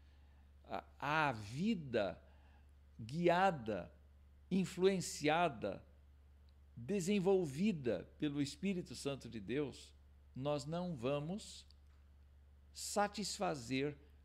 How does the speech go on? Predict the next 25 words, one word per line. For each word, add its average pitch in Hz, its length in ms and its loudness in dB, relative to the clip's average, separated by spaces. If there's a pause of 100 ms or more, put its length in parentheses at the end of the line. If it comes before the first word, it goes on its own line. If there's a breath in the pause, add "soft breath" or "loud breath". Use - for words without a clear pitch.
(100)
a 143 80 -6
concupiscência 147 1000 -6
da 165 120 -2
carne. 165 420 -2 (320)
A 139 80 -10
concupiscência 180 760 -6
quer 185 200 -2
dizer 143 460 -2 (240 loud breath)
um 175 140 0
desejo 165 680 4
incontrolável. 165 1300 0 (1400 soft breath)
Nós 156 240 2
vamos 202 260 4
ser 196 240 2
capazes 143 800 0 (460 soft breath)
de 147 220 0
resistir 220 1000 2
a 185 80 6
esse 135 300 -2
desejo 117 720 -2 (160)
incontrolável. 113 1160 0 (400 soft breath)
Nós 160 240 2
vamos 185 240 2
ser 170 240 0
capazes 139 760 2